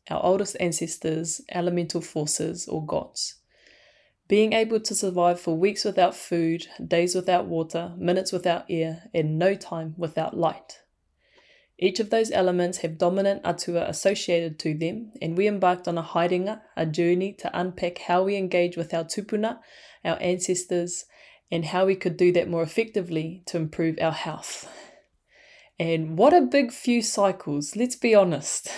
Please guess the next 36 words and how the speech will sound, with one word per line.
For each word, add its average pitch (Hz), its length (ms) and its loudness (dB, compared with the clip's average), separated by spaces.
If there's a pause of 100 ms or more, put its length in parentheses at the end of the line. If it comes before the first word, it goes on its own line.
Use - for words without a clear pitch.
<laughs> - 140 -14
That 202 220 4
wānanga 226 420 2
took 208 180 -2
me 196 120 -2
to 185 100 -2
places 175 480 0
I 160 80 2
didn't 170 340 0
expect, - 600 -4 (520)
and 170 140 -2
it 175 160 -8
deepened 220 460 -2
my 180 160 2
understanding 165 640 -2
of 160 140 -2
myself 180 760 -2 (100)
and 170 200 -4
also 190 420 2
how 170 220 0
I 165 100 0
interact 165 580 -4
with - 160 -10
my 156 140 -4
tupuna. 196 440 -8 (1120)
The 175 100 0
spaces 226 480 2
we 226 120 0
enter 220 280 0
into 214 260 -2
sometimes 165 800 -4
require 170 460 2
us 165 180 0
to 170 100 -6
step 165 320 -6
up, 208 180 0